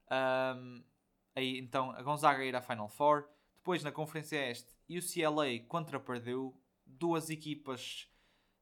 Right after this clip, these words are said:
em upset. Eu, esta foi a conferência que arrisquei mais em upsets. Ah, U C L A contra Purdue, uma quarta seed contra uma terceira. Eu coloco a quarta seed de U C L A a ir à Final Four.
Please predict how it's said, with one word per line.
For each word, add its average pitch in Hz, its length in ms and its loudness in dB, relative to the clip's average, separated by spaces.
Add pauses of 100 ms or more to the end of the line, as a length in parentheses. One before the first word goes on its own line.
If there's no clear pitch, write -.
em 156 220 0
upset. - 500 -6 (160)
Eu, 131 400 0
esta 139 300 -2
foi 139 140 -4
a 127 40 -4
conferência 127 540 -8
que 131 80 -4
arrisquei 123 340 -6
mais 120 240 -4
em 113 140 -10
upsets. 139 720 -6
Ah, 110 400 -6
U 139 160 -2
C 139 180 -4
L 131 180 2
A 123 240 0
contra 120 280 -8
Purdue, 123 500 -4
uma 123 160 -6
quarta 135 380 4
seed 127 240 -8
contra 120 200 -12
uma 117 120 -10
terceira. 117 340 -6
Eu 117 80 -4
coloco 127 420 -4 (400)
a 131 80 -12
quarta 143 380 6
seed 127 320 -6
de 127 140 -6
U 123 40 -6
C 131 180 -6
L 120 180 0
A 113 280 -4
a 139 40 0
ir 135 180 2
à 117 60 -2
Final 110 320 -4
Four. 143 340 0